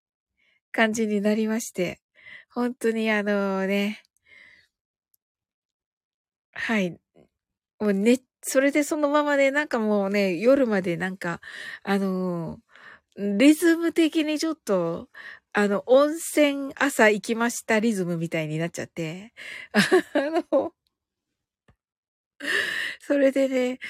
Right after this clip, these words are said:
結局なんか早く寝ちゃって、そのままね、めちゃ寝ちゃって五時に起きたっていうね。はい。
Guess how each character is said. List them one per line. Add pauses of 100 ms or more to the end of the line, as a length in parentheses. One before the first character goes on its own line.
(200)
結
局
な
ん
か
早
く
寝
ち
ゃ
っ (360)
て、
そ
の
ま
ま
ね、
め
ち
ゃ
寝
ち
ゃ
っ (200)
て
五
時
に (120)
起
き
た
っ
て
い
う
ね。 (1600)
は
い。